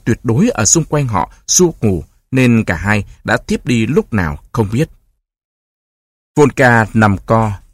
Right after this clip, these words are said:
ngủ không hề mộng mị gì cả. Còn ông Kotabit thì ngủ ngồi trong một tư thế bất tiện, áp ngực xuống đầu gối, và ông đã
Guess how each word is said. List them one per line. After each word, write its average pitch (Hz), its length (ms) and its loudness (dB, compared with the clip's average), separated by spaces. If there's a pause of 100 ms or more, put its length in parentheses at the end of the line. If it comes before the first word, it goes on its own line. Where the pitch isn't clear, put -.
ngủ 120 320 4
không 190 180 2
hề 107 340 0
mộng 117 180 -2
mị 113 180 0
gì - 180 0
cả. 85 320 -2 (460)
Còn 127 140 2
ông 170 220 0
Kotabit 226 440 0
thì 110 280 0 (100)
ngủ 101 320 0
ngồi 98 260 -2 (140)
trong 170 120 -2
một - 140 -2
tư 151 180 0
thế 131 340 -2
bất 226 180 -4
tiện, - 180 -4 (500)
áp 226 240 -2
ngực 107 240 -2
xuống 160 380 0
đầu 98 200 -2
gối, 107 240 -2 (280)
và 123 100 4
ông 165 260 2 (240)
đã 127 360 2